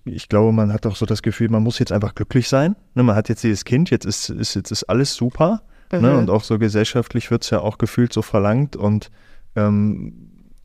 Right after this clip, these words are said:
Speaker 1: in unserer Erfahrung, also es war dann so, dass meine Frau wollte zum Beispiel am Anfang auch eigentlich nicht sofort Besuch haben, weil sie sich nicht so gefühlt hat. Aber in der Gesellschaft ist es so, es müssen ja eigentlich alle sofort am nächsten Tag schon hin.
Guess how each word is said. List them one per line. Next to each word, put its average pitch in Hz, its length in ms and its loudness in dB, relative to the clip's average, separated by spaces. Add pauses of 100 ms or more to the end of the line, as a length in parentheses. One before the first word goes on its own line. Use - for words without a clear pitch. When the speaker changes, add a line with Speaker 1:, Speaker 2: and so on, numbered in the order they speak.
(120)
Speaker 1:
in 110 80 -4
unserer 104 380 2
Erfahrung, 117 640 0
also 98 220 -2
es 98 240 -4
war 101 120 4
dann 107 140 2
so, 104 100 -2
dass 98 220 -4
meine 98 180 0
Frau 98 280 -2
wollte 104 220 -2
zum - 180 -2
Beispiel 104 300 0
am 92 100 0
Anfang 101 340 -2
auch 95 220 -4
eigentlich 98 320 -4
nicht 113 200 -4
sofort - 400 -2
Besuch 113 380 -2
haben, 82 200 2
weil 85 120 2
sie 92 120 -4
sich 92 180 -6
nicht 101 140 -4
so 104 100 -2
gefühlt 107 380 0
hat. 87 140 -6
Aber 87 240 0 (400)
in 95 100 -4
der 90 80 0
Gesellschaft 95 460 -2
ist 107 80 -2
es 104 120 -2
so, 113 80 0
es 98 140 -4
müssen 104 180 -6
ja 87 80 -2
eigentlich 98 340 -4
alle 117 180 2
sofort 113 440 0
am 95 140 2
nächsten 113 340 0
Tag 113 280 -2
schon 101 180 2
hin. 135 320 2